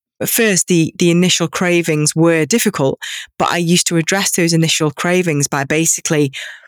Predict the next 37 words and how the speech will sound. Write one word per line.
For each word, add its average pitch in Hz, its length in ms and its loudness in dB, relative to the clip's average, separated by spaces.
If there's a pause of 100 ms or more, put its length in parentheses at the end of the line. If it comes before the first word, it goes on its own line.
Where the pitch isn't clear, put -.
(120)
for 190 140 0
a 185 80 2
while, 185 260 0
I 151 40 0
would 156 140 0
get - 200 -2
cigarettes 175 500 0
and 170 100 -2
I 156 60 0
would, 156 160 0
like, 147 240 -4
put - 200 -4
them 185 120 2
in 170 100 2
ketchup - 640 -2
and, 196 80 0
like, 165 160 0
smear 165 600 2
them 190 180 2
in 180 100 2
ketchup - 640 -2
and, 185 100 2
like, 151 200 -2
do 175 160 2
really 165 240 2
disgusting - 600 0
things 151 280 0
to 175 80 -4
them 185 160 0
to, - 120 -2
like, 170 200 -4
just - 200 -2
make 160 280 0
them 151 240 0 (420)
disgusting 180 800 0
to 196 140 -2
me. 226 240 0